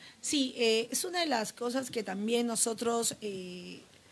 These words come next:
hemos validado, porque Promperú lo valida, y Promperú es el Estado, y Promperú cuando, cuando vio nuestra propuesta de proyecto, eh, no lo dice Roselena, lo dice Iperú, ¿no? Y aquí lo tienen, porque es un movilizador de viaje,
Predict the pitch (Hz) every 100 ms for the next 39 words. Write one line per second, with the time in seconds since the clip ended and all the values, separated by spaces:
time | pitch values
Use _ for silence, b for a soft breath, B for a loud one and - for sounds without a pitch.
0 | b b b - 220 220 226 208 196 202
1 | 214 220 220 226 - 196 190 180 220 220
2 | 214 262 262 208 196 208 285 240 202 196
3 | 202 214 247 247 277 214 - 294 220 -
4 | - 214 208 208 208 240 269 220 196 B
5 | B B - 214 208 220 240 254 254 220
6 | 208 202 196 202 190 226 226 233 - 262
7 | 311 B B B 214 196 202 214 220 -
8 | 233 240 202 185 185 262 202 214 226 226
9 | 226 226 233 220 208 202 233 247 208 190
10 | 196 214 214 233 202 226 202 220 220 180
11 | 190 220 254 B B B 226 - 247 240
12 | 254 233 196 190 208 254 277 269 247 208
13 | - 202 220 220 226 226 208 - -